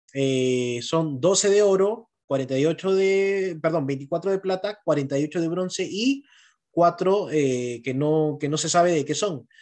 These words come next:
A lo que el pontífice Shion responde, ¿no? "Qué pregunta tan intrépida, ya que esos cuatro santos son considerados un secreto absoluto del santuario, la ex-, la existencia de ellos no puede ser revelada aún.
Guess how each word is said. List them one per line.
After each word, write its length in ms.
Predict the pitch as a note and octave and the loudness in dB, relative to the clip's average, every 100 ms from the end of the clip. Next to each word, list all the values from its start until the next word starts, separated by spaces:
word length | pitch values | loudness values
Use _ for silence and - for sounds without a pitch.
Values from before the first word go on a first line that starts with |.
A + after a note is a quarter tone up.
| - - - _ - | -20 -20 -20 _ -2
A 100 | E3 | 2
lo 100 | E3 | 4
que 60 | |
el 100 | D#3+ | 4
pontífice 440 | E3 F3 G3 G#3 F#3 | 2 2 0 -2 -2
Shion 220 | - F3+ | -2 -2
responde, 540 | E3+ - F3+ B2+ A2+ | -4 0 0 0 -4
¿no? 160 | C3+ F#3 | -4 -2
"Qué 100 | F#3+ | 0
pregunta 360 | G3 G3 G3+ | 2 2 0
tan 140 | F#3+ F#3+ | -2 -2
intrépida, 580 | F#3 F3 F3 A#2+ A2+ A#2+ | -2 -4 -4 -6 -14 -4
ya 160 | F3 | -2
que 160 | F#3 F#3+ | 2 4
esos 240 | G3 G3 | 4 0
cuatro 300 | - F#3 F3+ | 0 0 0
santos 320 | E3+ F3+ F3+ E3+ | -4 -4 -6 -4
son 160 | E3 | -4
considerados 580 | E3+ F3 D3+ D3 D#3 D#3 | -4 -2 0 2 2 0
un 60 | D#3 | -6
secreto 380 | D3+ D3+ D#3 | -6 -4 -4
absoluto 440 | E3 - B2+ D3 D#3+ | -4 -4 -4 -2 0
del 140 | E3+ | -2
santuario, 720 | E3+ F#3+ F#3+ G3 E3+ F3 G#3+ _ _ | -2 -4 0 2 2 0 -4 _ _
la 140 | C#3 C3+ | -6 -4
ex-, 280 | - - - | -6 -12 0
la 80 | D#3 | 0
existencia 500 | D3+ C#3 F3+ - F#3 | 0 -2 -2 0 2
de 80 | |
ellos 180 | F3+ F#3 | 2 2
no 160 | E3+ D#3+ | -2 -4
puede 220 | F3 F3 | -2 0
ser 180 | - E3 | 0 0
revelada 440 | E3+ D3+ D#3 D#3+ | 0 2 4 4
aún. 420 | C#3 D#3+ G#3 A#3+ | 4 0 -2 -8